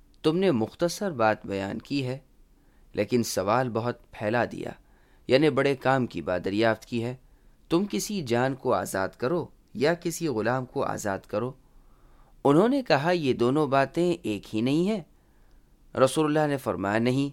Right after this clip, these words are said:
جان کی آزاد کرنے کا یہ مطلب ہے کہ تم پورے غلام کو اپنی طرف سے آزاد کرو،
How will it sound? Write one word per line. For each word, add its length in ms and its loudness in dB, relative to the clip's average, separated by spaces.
جان 360 4
کی 160 -2
آزاد 280 2
کرنے 420 -2
کا 120 -2
یہ 280 0
مطلب 420 -2
ہے 140 -2
کہ 200 -6
تم 140 -2
پورے 320 2
غلام 420 0
کو 180 -2
اپنی 280 -2
طرف 280 -2
سے 160 -6
آزاد 400 -8
کرو، 220 -4